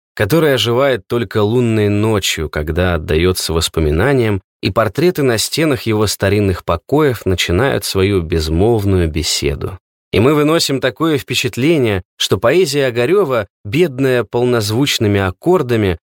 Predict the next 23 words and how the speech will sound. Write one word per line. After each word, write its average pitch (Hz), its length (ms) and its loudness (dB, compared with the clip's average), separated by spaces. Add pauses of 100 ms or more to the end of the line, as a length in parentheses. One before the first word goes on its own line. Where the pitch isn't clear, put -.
(120)
в 87 120 0
лучших 143 380 2
своих 120 420 -2
образцах 104 680 -2
похожа 117 400 0
на 113 160 0
кладбище, 104 720 -2 (180)
которое 82 460 0
он, 147 260 2 (160)
что - 200 -2
так 90 160 -2
характерно 92 600 -2
для 90 120 0
него, 95 340 0 (140)
любил 113 580 2
и 107 100 2
охотно 90 640 -2
посещал. - 680 -4 (280)
Кладбище, 135 680 0
где 110 320 -2
тише 156 380 -2
стала 101 420 0
тишина, 98 600 -2